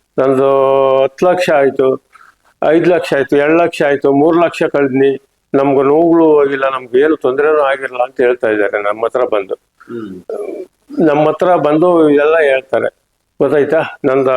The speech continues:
Speaker 1: ಏಳು ಲಕ್ಷ ಹೋಯ್ತು" ಅಂತ ಒಬ್ನು ಬರ್ತಾನೆ, "ಐದು ಲಕ್ಷ ಹೋಯ್ತು" ಅಂತ ಒಬ್ನು ಬರ್ತಾನೆ, "ಒಂದ್ ತಡ್ಯಾಕ ನಾಲ್ಕು ಸಾವಿರ ರೂಪಾಯಿ ಆಯ್ತು" ಅಂತ ಒಬ್ನು ಬರ್ತಾನೆ.
Speaker 2: ಹ್ಮ್.
Speaker 1: ಏನೇನೋ ಹೇಳ್ತಾರೆ ಇಲ್ಲಿ,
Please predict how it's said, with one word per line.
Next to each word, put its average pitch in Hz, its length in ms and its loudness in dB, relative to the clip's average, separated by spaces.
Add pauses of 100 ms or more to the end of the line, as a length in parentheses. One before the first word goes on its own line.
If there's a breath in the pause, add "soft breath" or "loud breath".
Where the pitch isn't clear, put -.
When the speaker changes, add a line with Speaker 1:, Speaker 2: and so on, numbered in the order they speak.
(140)
Speaker 1:
ಏಳು 147 260 2
ಲಕ್ಷ 139 240 -2
ಹೋಯ್ತು" 135 340 0
ಅಂತ 123 120 -4
ಒಬ್ನು 123 240 -2
ಬರ್ತಾನೆ, 123 400 -2 (140)
"ಐದು 131 180 -2
ಲಕ್ಷ 131 180 -4
ಹೋಯ್ತು" 127 340 0
ಅಂತ 120 120 -6
ಒಬ್ನು 120 220 -4
ಬರ್ತಾನೆ, 123 400 -6 (360 loud breath)
"ಒಂದ್ 127 160 -2
ತಡ್ಯಾಕ 147 340 0
ನಾಲ್ಕು 135 360 -2
ಸಾವಿರ 135 200 0
ರೂಪಾಯಿ 143 300 -2
ಆಯ್ತು" 127 520 0
ಅಂತ 123 160 -4
ಒಬ್ನು 123 260 0
ಬರ್ತಾನೆ. 120 460 -4 (200 loud breath)
Speaker 2:
ಹ್ಮ್. 120 140 -12 (160)
Speaker 1:
ಏನೇನೋ 190 600 2
ಹೇಳ್ತಾರೆ 175 520 0
ಇಲ್ಲಿ, 107 220 -8